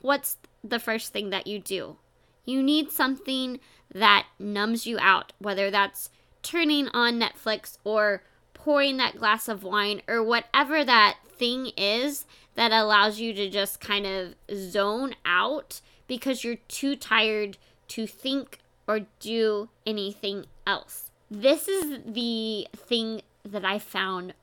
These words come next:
one of the most intriguing parts of the book. It was talking about how initially you had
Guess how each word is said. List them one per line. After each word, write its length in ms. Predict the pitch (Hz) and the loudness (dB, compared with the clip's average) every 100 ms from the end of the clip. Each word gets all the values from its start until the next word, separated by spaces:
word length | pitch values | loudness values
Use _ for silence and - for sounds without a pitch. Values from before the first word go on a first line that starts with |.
| - | -6
one 180 | 226 247 | -2 0
of 80 | |
the 80 | 220 | 0
most 460 | 196 190 202 - - | 0 0 0 -6 -10
intriguing 600 | 214 208 - 220 185 190 | -8 -8 -4 -4 -4 -6
parts 280 | - - - | -8 -10 -10
of 60 | 185 | -6
the 140 | 180 | -6
book. 260 | - 208 - - | -2 -4 -4 -8
It 60 | |
was 100 | 262 | -6
talking 320 | - 440 466 | 0 0 2
about 280 | 349 269 226 - - - | 4 4 4 -4 -20 -2
how 640 | 339 302 285 285 247 - _ - | 6 10 10 6 2 -4 _ -2
initially 960 | 285 508 571 392 254 220 196 190 262 _ - | 4 6 6 6 4 4 2 0 -4 _ -8
you 180 | 247 277 | -4 -2
had 540 | 240 214 214 202 | 4 6 6 4